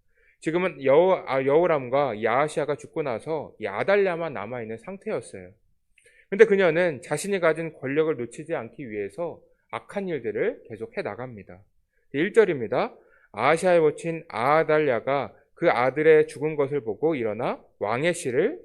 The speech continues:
진멸하려 하-, 진멸하였으나." 이렇게 기록되어 있습니다.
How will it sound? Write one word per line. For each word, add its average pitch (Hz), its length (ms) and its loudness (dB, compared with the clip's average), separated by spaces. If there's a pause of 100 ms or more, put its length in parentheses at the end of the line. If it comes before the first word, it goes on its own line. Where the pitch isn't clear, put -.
진멸하려 123 680 -6
하-, 110 420 -8 (300)
진멸하였으나." 143 1000 -2
이렇게 127 240 -8
기록되어 139 340 -4
있습니다. 104 540 -10